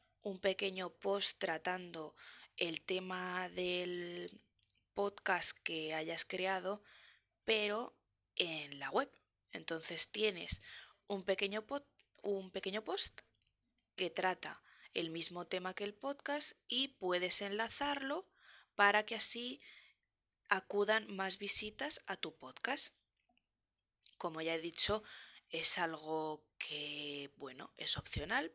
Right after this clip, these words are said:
pero puede ayudarte mucho para mejorar el seo de tu empresa. Y por último, yo creo que una de las cosas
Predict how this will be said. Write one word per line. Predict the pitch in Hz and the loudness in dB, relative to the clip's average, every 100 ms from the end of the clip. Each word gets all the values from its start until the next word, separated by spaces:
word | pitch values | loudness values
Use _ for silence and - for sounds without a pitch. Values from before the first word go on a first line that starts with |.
| _ | _
pero | 240 233 247 285 - - - - | 2 2 0 -4 -10 -16 -14 0
puede | 202 196 | 2 4
ayudarte | 185 190 190 190 - 208 | 2 0 0 -2 -2 -4
mucho | 214 226 - 226 254 - - - _ _ _ _ _ _ | -2 0 2 2 -2 -12 -20 -20 _ _ _ _ _ _
para | 208 196 196 220 - | 6 6 6 4 2
mejorar | 190 180 - 175 170 165 | -4 -2 -2 0 0 -2
el | 170 | -2
seo | 170 - 160 | 0 0 -2
de | 156 156 | -8 -8
tu | 156 | -8
empresa. | 156 - 370 - - _ _ _ - - - - - - - - - _ _ _ | -8 -4 0 -2 -4 _ _ _ -16 -10 -10 -10 -10 -10 -10 -12 -16 _ _ _
Y | - 285 302 302 _ | 8 10 8 0 _
por | - 180 | 0 4
último, | 196 226 - 214 202 214 | 6 4 2 0 0 -2
yo | 185 | -2
creo | 170 170 | -2 -2
que | 170 | -2
una | 170 | -2
de | 175 170 | 0 2
las | 165 - | 2 2
cosas | 190 - 190 175 - | 2 2 2 2 0